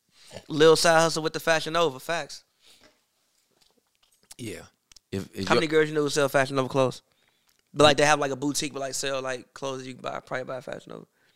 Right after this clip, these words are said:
Speaker 1: You know a couple. You know
Speaker 2: Not,
Speaker 1: a couple,
Speaker 2: not
Speaker 1: right?
Speaker 2: anymore.
Speaker 1: Smart, smart, smart man.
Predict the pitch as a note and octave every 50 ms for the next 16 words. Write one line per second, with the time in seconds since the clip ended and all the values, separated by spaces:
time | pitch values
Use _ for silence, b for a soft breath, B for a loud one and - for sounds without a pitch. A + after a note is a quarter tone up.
0 | _ _ _ _ _ _ _ _ _ _ _ _ _ _ _ - D#3 D#3+ D#3 C#3
1 | B2 - C#3 C3 - - D3+ D#3+ _ _ _ _ - - _ b b b b b
2 | b b b b b b b b b b b b b b b b b D3+ D#3 D#3
3 | C#3+ - - C#3+ C3 B2+ B2+ A#2+ A#2 A#2 A2+ A2+ G#2+ G2+ F#2 F#2 G2+ A2+ A2 F#2
4 | F2+ F#2 - _ _ _ _ _ _ _ _ _ _ _ _ _ _ _ _ _
5 | _ _ _ _ _ _ _ _ _ _ _ _ _ _ - - - F#3 F#3 E3
6 | C3+ G#2 - b b b b - - - - - - D#3 D#3 D#3 E3 D#3+ D#3 -
7 | - b b b b b b - - - - - - - F#3 F3 E3+ E3+ E3 E3
8 | D#3 D3+ D3+ D3+ D3+ D3 C#3+ C#3 B2+ B2 B2+